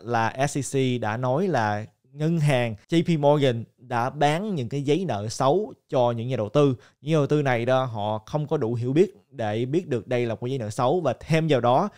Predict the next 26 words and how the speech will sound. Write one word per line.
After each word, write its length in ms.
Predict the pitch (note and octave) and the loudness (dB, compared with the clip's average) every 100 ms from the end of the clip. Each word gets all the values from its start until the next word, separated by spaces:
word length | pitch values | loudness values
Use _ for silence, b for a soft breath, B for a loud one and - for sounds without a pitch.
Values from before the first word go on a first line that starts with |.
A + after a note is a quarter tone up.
| B B | B B
sau 300 | - - D#3 | -8 0 2
khi 220 | D#3 - D#3 | 2 -2 -2
mà 100 | B2+ | 0
bán 300 | B2 C3 G3 | 0 0 -2
những 100 | C3 | -4
cái 120 | C#3+ | -4
giấy 140 | D#3 | -2
nợ 160 | C3+ A2 | -2 -2
xấu 420 | C#3 C3 F3 F3 - | 2 2 2 -4 -8
cho 340 | - C3 B2 A#2+ | 2 4 4 0
những 260 | A#2 G#2+ | -4 -6
nhà 100 | C#3 | -4
đầu 120 | A2 | -4
tư 240 | G#2+ D3 C#3+ | 0 2 4
đó, 120 | C#3 | 2
có 120 | C3+ | 0
nghĩa 120 | B2+ | -4
đây 180 | A#2 B2 | -2 -2
là 80 | A#2+ | -2
những 160 | A2+ G#2 | -4 -6
cái 120 | C3 | -4
nợ 400 | B2 G#2+ G#2 A2 | -2 -2 -2 -4
bất 120 | E3 | -4
động 140 | D#3 A#2+ | -4 -4
sản 280 | G#2+ G#2 B2 | -6 -8 -2
xấu, 320 | C3+ C3 | 2 2